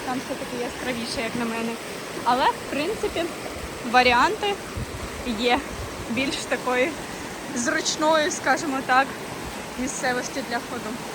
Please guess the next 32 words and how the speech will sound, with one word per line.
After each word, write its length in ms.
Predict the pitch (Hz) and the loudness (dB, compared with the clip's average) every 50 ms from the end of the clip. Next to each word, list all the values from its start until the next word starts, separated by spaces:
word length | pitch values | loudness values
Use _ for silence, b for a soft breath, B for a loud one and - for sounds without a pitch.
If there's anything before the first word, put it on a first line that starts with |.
| - - - - - - - - - - - - - - - - - - - | -8 -6 -6 -6 -6 -6 -6 -8 -8 -8 -8 -8 -8 -6 -6 -6 -4 0 0
А 100 | 254 233 | 0 2
там 320 | - - 277 311 359 392 | 6 8 8 8 8 6
ще, 180 | - - - 339 | 2 0 0 0
я 140 | 349 339 302 | 2 2 0
так 120 | 320 - 320 285 - | 0 -2 -4 -2 -2
зрозуміла, 460 | 294 320 - 277 277 285 302 302 285 | -2 -2 0 0 0 0 0 0 0
є 200 | 269 240 262 269 254 262 | 0 0 0 0 0 -2
готель 360 | 262 - - 294 311 330 - - - 269 | -2 0 0 0 0 0 -2 -4 -4 -4
і 20 | |
ресторан. 680 | 285 294 285 - - - 277 254 262 277 320 311 277 220 208 202 190 - - - - - - - - - - - - - | -4 -4 -4 -4 -4 -4 -2 0 0 0 0 0 0 -2 -2 -4 -6 -6 -6 -8 -8 -6 -6 -8 -8 -8 -8 -8 -4 -2
Не 120 | 262 262 | 0 0
знаю, 320 | 277 285 302 302 294 277 269 | 4 4 6 6 6 4 4
буде 280 | 233 269 277 240 285 | 2 0 0 0 0
чутно 340 | 277 - - 277 247 262 247 247 - - | -2 -2 -2 -4 -2 -2 -4 -4 -4 -4
чи 60 | 311 | -2
ні, 200 | 247 254 294 381 | 0 0 2 2
мені 280 | 415 349 277 262 277 285 | 2 2 2 0 0 0
ось 220 | 269 262 269 - - - - | -2 -2 -4 -6 -10 -6 -2
це 140 | 311 285 277 | 0 0 0
місце, 480 | 254 254 285 415 - - - - 370 294 - - - - - - - - | 0 0 0 -2 -2 -4 -4 -6 -4 -6 -6 -8 -12 -12 -12 -12 -8 -2
прям 260 | - 269 269 262 254 | 0 0 2 2 2
де 120 | 254 262 | 0 0
поруч 300 | - - 277 262 262 277 - 294 | 0 0 0 0 0 -2 -4 -6
ресторани, 720 | 254 240 - - 294 247 247 262 302 320 320 330 320 294 277 254 247 | -6 -6 -6 -6 -4 -4 -2 -2 -2 -2 -2 -2 -2 -2 -4 -4 -4
ось 240 | 269 - - - - | -6 -6 -8 -6 -2
цей 220 | 370 277 269 262 | 2 2 2 2
водоспад, 720 | 285 254 262 254 226 330 - - - - 269 294 330 370 - - B B B B B B | 2 2 2 2 2 0 -4 -6 -4 0 2 4 4 4 2 0 B B B B B B
як 180 | 262 254 - 302 | 2 2 2 2
річенька 460 | 277 277 277 - 302 254 233 247 240 | -2 -2 0 -2 -2 -2 -2 -2 -4
тут 180 | 233 269 254 - - 262 | -4 -4 -6 -6 -6 -4
іде 260 | 233 208 254 247 240 | -2 0 0 0 0
вниз, 300 | 240 240 240 254 359 | 0 -2 -4 -4 -4